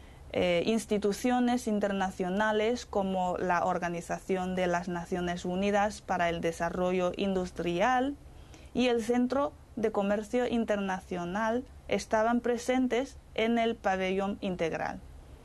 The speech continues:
Las empresas extranjeras representaban una proporción bastante elevada, con un índice de expositores internacionales superior al veinte por ciento.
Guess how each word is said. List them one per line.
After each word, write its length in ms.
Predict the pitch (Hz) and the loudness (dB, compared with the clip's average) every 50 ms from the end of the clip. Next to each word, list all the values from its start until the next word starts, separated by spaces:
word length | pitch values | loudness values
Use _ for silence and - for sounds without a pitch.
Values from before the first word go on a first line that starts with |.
| - - - - - - - - - - - - | -20 -20 -20 -20 -20 -20 -18 -20 -20 -18 -6 0
Las 240 | - 226 226 214 - | 2 2 2 2 2
empresas 680 | 233 214 214 208 226 233 240 233 - 240 226 220 - - | 2 2 2 2 2 2 2 2 2 0 0 0 0 -2
extranjeras 1080 | 208 202 - - - 196 180 175 180 185 - 262 269 269 262 262 277 277 - - - - - - | -2 -2 -2 -2 -2 0 0 0 0 0 0 2 2 4 2 2 0 -2 -4 -8 -16 -18 -10 -4
representaban 1080 | - 202 196 190 - 190 196 - - 185 180 180 - 226 233 240 240 233 247 262 269 269 - - - - | 0 0 0 2 2 0 0 0 -2 -2 -2 0 2 2 2 4 4 4 2 2 0 -2 -6 -12 -6 -2
una 380 | 220 233 240 247 262 269 254 | 0 2 4 4 2 0 0
proporción 800 | - 226 226 214 208 208 196 190 - - 196 196 208 240 247 262 - - - - - | 0 0 0 0 0 -2 -2 -2 -2 -2 0 2 2 2 2 0 -2 -6 -20 -16 -6
bastante 640 | - 226 220 208 202 - 247 247 262 269 254 277 269 | -2 0 0 0 0 0 0 2 2 2 2 2 2
elevada, 560 | 240 220 196 180 165 160 160 - - - - - - - - - - | 2 2 2 2 2 0 0 -2 -4 -6 -10 -12 -18 -20 -20 -10 -4
con 160 | - 214 208 214 | 0 0 2 2
un 200 | 226 247 254 247 | 2 2 2 2
índice 480 | - 262 262 247 247 240 240 247 240 226 | 2 2 2 2 2 0 0 0 0 0
de 160 | 214 196 202 | 0 0 0
expositores 960 | 202 - - - 196 196 - - 196 - - 214 214 208 208 220 208 - - - - | -2 -4 -4 -4 -4 -4 -2 -4 -4 0 0 0 2 2 0 0 -2 -6 -8 -6 -4
internacionales 920 | 214 208 208 202 196 190 190 185 185 - 185 185 190 190 190 190 196 196 | -2 0 0 0 0 -2 -2 -4 -4 -4 -4 -2 0 0 0 0 -2 -2
superior 760 | - - 208 202 - 196 190 185 190 220 262 262 220 226 - - - - - - - - | 0 -2 0 0 0 0 2 2 2 2 2 2 0 -2 -4 -10 -16 -20 -20 -20 -8 -2
al 280 | - 190 190 185 185 190 | 0 2 2 2 2 2
veinte 440 | 208 226 240 247 240 240 240 262 | 2 2 2 2 2 2 0 0
por 200 | 254 - 214 196 | -2 -4 -4 -4
ciento. 540 | 180 - - 180 170 160 - 143 - - - | -4 -4 -6 -6 -6 -6 -6 -8 -10 -10 -12